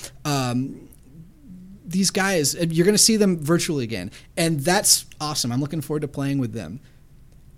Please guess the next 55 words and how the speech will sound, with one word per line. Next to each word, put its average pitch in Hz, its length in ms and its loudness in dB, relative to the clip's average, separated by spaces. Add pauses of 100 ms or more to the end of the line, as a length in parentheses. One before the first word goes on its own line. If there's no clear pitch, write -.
I 226 120 6
think 233 180 4
this 240 140 4
should 233 140 4
have 190 80 6
happened 220 280 2
a 196 40 0
few 220 160 -2
years 220 260 6
earlier. 208 280 4
There's 175 200 6
some 185 140 2
teams 190 580 4
who 170 180 2
have 175 100 8
gone 185 240 6
virtual 185 340 6
before 208 340 6
them 160 260 6 (240)
that 247 280 6
are 269 40 10
a 269 40 10
little 262 140 12
bit 254 120 8
of 233 60 8
head 240 200 6
scratchers. 139 480 2
Did 160 200 2
people 240 280 6
really 233 220 10
wanna 233 220 6
play 208 480 4 (200)
with 165 220 2
the 147 80 0
twenty 220 380 2
thirteen, 208 580 2
twenty 190 320 2
fourteen 190 720 0 (240)
Indiana 220 420 6
Pacers? 165 720 -2 (200)
Were 160 160 6
they 165 100 8
really 233 240 8
looking 214 320 6
forward 190 320 2
to 175 80 0
playing 180 400 2
with 151 120 0
the 143 60 0
twenty 202 320 2
twelve, 185 360 0
twenty 190 260 0
thirteen 180 480 2
Grizzlies 165 460 4
teams, 131 300 -2